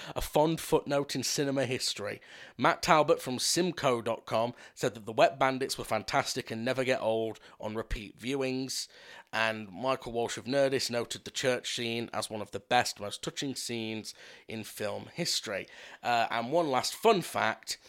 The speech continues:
um, Home Alone remains a highly popular Christmas movie in Poland, where, when it is played on Polsat every Christmas Eve.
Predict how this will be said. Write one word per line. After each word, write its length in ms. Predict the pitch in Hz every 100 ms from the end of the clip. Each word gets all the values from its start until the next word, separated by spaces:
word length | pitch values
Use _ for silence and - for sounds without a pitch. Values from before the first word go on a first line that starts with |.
| - - _
um, 560 | 127 127 123 123 120 123 -
Home 280 | - 175 220
Alone 340 | 185 196 160 156
remains 320 | 143 151 151
a 100 | 147
highly 640 | - - 185 196 202 202
popular 460 | 190 196 - 185 143
Christmas 440 | - - 127 -
movie 400 | 113 107 110 147 - - - 151
in 240 | 170 170 _ -
Poland, 640 | 226 240 156 110 110 95 - - -
where, 280 | 123 139 135
when 240 | 131 139
it 80 | 139
is 100 | 131
played 340 | - 160 147 135
on 140 | 131 -
Polsat 600 | 220 214 - 120 135 - -
every 380 | 170 160 170 190
Christmas 540 | - 170 - 160 156
Eve. 400 | 160 117 104 85